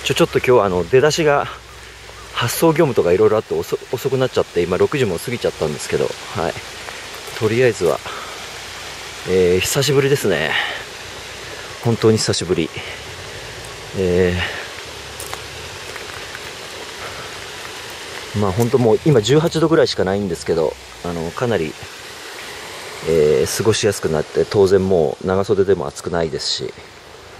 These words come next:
えー、いい環境になってきたというふうには思っています。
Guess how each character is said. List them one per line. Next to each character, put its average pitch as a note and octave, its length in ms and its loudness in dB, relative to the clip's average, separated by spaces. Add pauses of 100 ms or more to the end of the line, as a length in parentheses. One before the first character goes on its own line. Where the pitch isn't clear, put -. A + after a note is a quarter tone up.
(1800)
え B1 600 0 (200)
ー、 G#2+ 100 0
い G2 40 4
い - 40 -4
環 E2+ 180 0
境 D#2 120 2
に D#2+ 60 0
な D#2+ 40 2
っ D#2 60 -2
て - 100 -8
き - 80 -8
た - 80 -2
と D#2+ 400 4 (160)
い G2 40 2
う E2 60 4
ふ F#2 120 0
う F2 40 4
に D#2+ 120 4
は C#2+ 80 2
思 D#2 140 0
っ - 40 0
て - 160 -4
い - 20 2
ま C2+ 120 -2
す。 - 120 -6